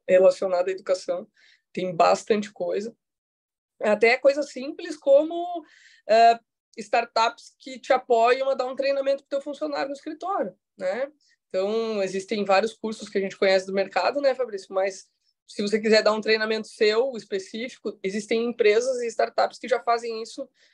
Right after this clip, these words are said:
pegam teu PowerPoint e formatam um curso digital, né? É, então, super rápido, né? Não tem mais aquele movimento que a gente conhece antes de montar toda uma estrutura E A D e complexa e difícil.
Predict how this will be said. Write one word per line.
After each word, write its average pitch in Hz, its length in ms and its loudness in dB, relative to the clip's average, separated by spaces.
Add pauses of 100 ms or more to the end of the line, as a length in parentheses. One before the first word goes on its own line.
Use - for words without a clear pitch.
(420)
pegam 202 300 4
teu 226 140 2
PowerPoint 226 640 -2
e 247 40 -12
formatam 247 800 0
um 240 60 -12
curso 220 560 -10
digital, 214 600 -2 (160)
né? - 260 -6 (520)
É, 175 680 4
então, 196 300 -4
super 226 360 -2 (680)
rápido, 180 580 -2 (220)
né? 175 120 -2
Não 185 160 -8
tem 185 220 -2
mais 180 320 -2
aquele 180 440 -12
movimento 175 480 -4
que 190 100 -12
a - 20 -10
gente 175 140 -8
conhece 180 480 4
antes 175 200 0
de - 100 -20
montar 180 680 0 (360)
toda 196 180 -12
uma 196 80 -6
estrutura 190 440 -2
E 180 40 8
A 170 80 2
D 180 580 0
e 170 300 -8
complexa 180 720 4
e 170 40 -12
difícil. 180 680 -20